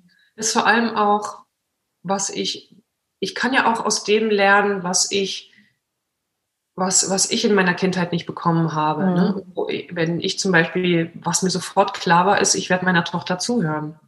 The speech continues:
Speaker 2: Mhm.
Speaker 1: Mit dem, was sie, was sie sagt, ne? Und ich werd nicht sagen:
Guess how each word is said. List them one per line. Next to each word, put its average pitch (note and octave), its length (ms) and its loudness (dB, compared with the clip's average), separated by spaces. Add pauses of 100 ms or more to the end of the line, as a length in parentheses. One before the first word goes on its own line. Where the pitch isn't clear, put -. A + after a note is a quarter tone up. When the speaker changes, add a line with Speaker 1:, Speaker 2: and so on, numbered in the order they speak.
(360)
Speaker 2:
Mhm. F3 520 2 (360)
Speaker 1:
Mit E3+ 160 -4
dem, F#3 200 4
was E3 220 0
sie, F3 440 0 (360)
was E3+ 160 2
sie E3+ 100 -4
sagt, D3+ 420 0
ne? F#3+ 220 0
Und E3 120 -2
ich F3 120 -4
werd F3 200 4
nicht F#3 180 0
sagen: F3 400 2